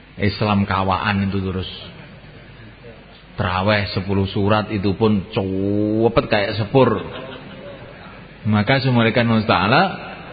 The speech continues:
kita pikirkan perkara ini. Insya Allah, kan, imamnya itu bagian wiritannya. Astagfirullah, bagian imam, yang imam biasa itu yang nggak hafal Quran, itu bagian wiritannya, bagian dungo.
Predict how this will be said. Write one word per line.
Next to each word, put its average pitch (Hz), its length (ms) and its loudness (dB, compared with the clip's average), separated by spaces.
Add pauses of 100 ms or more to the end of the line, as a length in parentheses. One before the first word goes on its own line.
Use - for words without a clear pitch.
(280)
kita 139 320 2
pikirkan 131 400 4
perkara 107 320 2
ini. 87 240 0
Insya 120 160 4
Allah, 131 320 4
kan, 117 180 2 (1800)
imamnya 147 640 2
itu 170 480 6
bagian 120 400 4
wiritannya. 110 600 4 (1000)
Astagfirullah, 90 920 2
bagian 92 320 2
imam, 95 160 2 (480)
yang 98 160 2
imam 104 240 4
biasa 98 480 4
itu 107 80 0
yang 104 160 4
nggak 90 160 4
hafal 95 240 2
Quran, 101 360 4 (680)
itu 101 160 -2
bagian 95 340 2
wiritannya, 92 460 2
bagian 90 320 2
dungo. 87 480 2